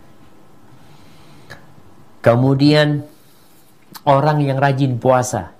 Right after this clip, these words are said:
itu dipanggil dari Babur Rayyan. Kita semua tahu ada pintu surga namanya Babur Rayyan. Itu untuk orang yang rajin puasa, yang tekun puasa.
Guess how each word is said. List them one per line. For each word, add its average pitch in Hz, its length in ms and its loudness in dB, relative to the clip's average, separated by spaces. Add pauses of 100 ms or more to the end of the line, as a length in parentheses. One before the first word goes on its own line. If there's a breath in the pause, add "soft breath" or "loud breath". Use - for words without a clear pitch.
(300)
itu 127 240 -4
dipanggil 131 400 0
dari 117 240 0
Babur 117 320 0
Rayyan. 110 480 0 (720)
Kita 117 240 -4
semua 120 240 -2
tahu 123 160 2
ada 113 160 0
pintu 113 320 -4
surga 120 400 -2
namanya 117 320 -2
Babur 110 320 0
Rayyan. 107 480 0 (480 soft breath)
Itu 139 320 0
untuk 135 400 -4
orang 135 240 0
yang 117 160 -2
rajin 117 560 0
puasa, 117 480 -2
yang 117 240 -2
tekun 120 480 -4
puasa. 104 560 -4